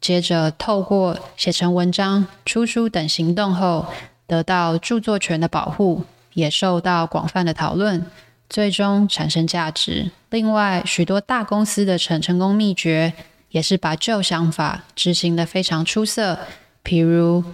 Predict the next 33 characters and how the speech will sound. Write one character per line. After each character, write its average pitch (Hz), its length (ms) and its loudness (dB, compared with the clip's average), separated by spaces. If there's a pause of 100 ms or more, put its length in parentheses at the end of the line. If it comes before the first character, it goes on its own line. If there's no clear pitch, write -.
Amazon、 175 580 0 (400)
Uber、 185 500 2 (280)
Airbnb 190 840 2
等 156 300 -2 (420)
都 185 160 2
是。 175 380 -2 (320)
这 - 120 -2
些 262 160 0
公 262 220 2
司 240 320 0
绝 170 220 0
对 196 260 0
不 175 180 0
是 180 300 2
第 190 240 2
一 - 20 0
个 165 140 0
发 170 240 0
现 170 240 0
商 202 240 0
业 214 160 2
模 165 180 2
式 170 180 2
的 147 120 -2
公 165 220 2
司， 175 340 2 (360)
但 175 260 0
因 226 200 2
为 247 160 4
有 170 160 2
了 156 140 2
执 165 260 2
行， 160 400 0